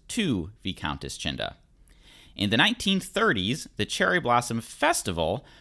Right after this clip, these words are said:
was officially recognized as a special three-day celebration in D C. After World War Two, it was lengthened to a week. And in the nineteen nineties,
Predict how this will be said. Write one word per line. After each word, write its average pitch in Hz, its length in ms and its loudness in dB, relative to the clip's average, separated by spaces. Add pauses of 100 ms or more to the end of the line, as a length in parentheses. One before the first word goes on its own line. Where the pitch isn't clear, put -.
was - 160 -2
officially 254 640 0
recognized 90 800 0
as 85 120 -4
a 82 80 -4
special 139 680 0 (220)
three-day 92 420 0
celebration 78 800 -2
in 73 140 -8
D 85 180 -4
C. - 380 -6 (400)
After 87 380 2
World 78 380 -6
War 80 160 -6
Two, 208 640 0
it - 100 -4
was 113 280 -2
lengthened 87 520 -2 (140)
to 82 200 -2
a 110 60 4
week. - 480 -2 (400)
And 101 180 2
in 95 120 2
the 92 100 0
nineteen 98 560 0
nineties, 135 640 2